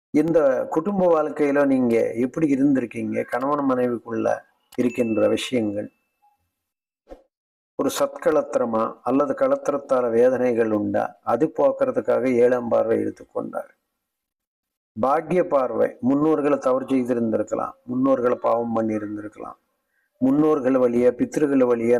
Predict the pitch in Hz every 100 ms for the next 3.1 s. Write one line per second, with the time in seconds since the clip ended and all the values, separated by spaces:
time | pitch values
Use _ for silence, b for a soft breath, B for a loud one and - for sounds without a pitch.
0 | 117 113 113 113 - - 131 120 120 110
1 | 110 117 117 127 123 110 110 110 104 101
2 | 101 104 101 - _ _ _ _ - 110